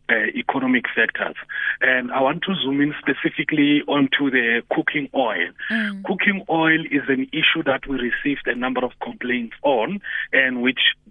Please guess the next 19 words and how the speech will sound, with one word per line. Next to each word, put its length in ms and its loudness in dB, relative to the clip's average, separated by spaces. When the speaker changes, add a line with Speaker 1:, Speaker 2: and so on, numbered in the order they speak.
Speaker 1:
we 360 4
investigated. 1080 -2
The 320 4
Competition 640 -2
Commission 460 0
also 480 2
investigated. 880 -4
What 340 0
we 160 6
then 320 0
found 640 -2
was 240 2
that 200 2
there 100 2
was 180 0
generally 760 0
a 160 2
shortage 640 0
of 180 2